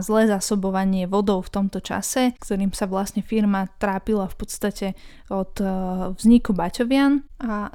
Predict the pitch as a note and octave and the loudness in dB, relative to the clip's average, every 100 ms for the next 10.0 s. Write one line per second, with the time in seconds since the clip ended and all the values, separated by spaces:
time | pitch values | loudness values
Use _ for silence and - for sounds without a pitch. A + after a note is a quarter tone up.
0 | - C4 A#3+ G#3+ A3+ A3 A#3 A3 G#3+ G3+ | 0 4 4 4 4 4 4 4 4 2
1 | G#3 G3 F#3+ F#3 - C#4+ G#3 G3 G#3+ A3+ | 2 -2 -2 -6 -10 -6 -4 0 2 2
2 | G#3 G3+ - A3+ A#3 G#3+ G#3 G3 - G#3 | 2 0 2 2 4 2 2 -2 -4 -4
3 | G3 - F#3+ F#3 F#3 F3+ - G#3 G#3 G3+ | -2 -4 -4 -4 -4 -6 -4 -2 0 0
4 | F#3+ - G3+ F#3+ F#3+ G3 G#3 G#3 G3 G#3 | -4 -4 -4 -4 -4 -2 -2 -2 -2 -6
5 | - - G3 G#3 - - G#3+ G3 F#3 F#3 | -10 -8 -6 -6 -8 -4 0 0 0 -2
6 | F#3+ G#3 B3 B3+ B3 A#3 G#3 F#3+ G3 F#3+ | -2 0 2 4 2 0 -4 -4 -4 -4
7 | A3 G#3 G#3 G3 G3+ G3+ G3+ G3+ - - | 0 2 2 0 -2 0 2 0 -2 -2
8 | G3 F#3+ G3 F#3+ F#3+ F#3+ F#3 F#3+ F#3 F#3+ | -2 0 0 0 -2 -4 -2 -2 0 -2
9 | F#3 - F#3+ F3+ F#3 F#3 A3 A3+ B3+ | -2 -4 -4 -4 -2 0 0 4 4